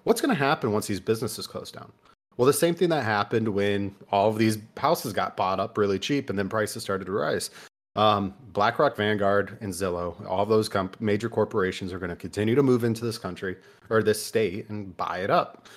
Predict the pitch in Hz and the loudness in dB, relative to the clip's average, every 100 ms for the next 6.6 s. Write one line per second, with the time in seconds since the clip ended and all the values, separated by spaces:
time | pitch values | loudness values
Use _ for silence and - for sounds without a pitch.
0 | _ _ _ 98 95 95 95 90 82 95 | _ _ _ -2 0 0 0 -2 -6 0
1 | 104 120 95 113 120 - 113 107 92 131 | 0 0 -2 -2 -4 -2 2 2 4 2
2 | 113 113 107 - - 143 147 117 117 113 | 2 -2 -4 -4 0 2 4 2 0 -2
3 | 101 - 160 120 - 107 110 113 107 117 | -2 0 0 0 -2 0 2 2 0 2
4 | 131 143 123 113 113 - 117 107 90 104 | 4 6 6 4 0 2 4 4 0 -2
5 | 107 98 98 101 95 98 92 101 113 110 | 0 -2 -2 -4 -2 -6 -2 0 0 0
6 | 87 - 87 - - | -8 -10 -14 -14 -18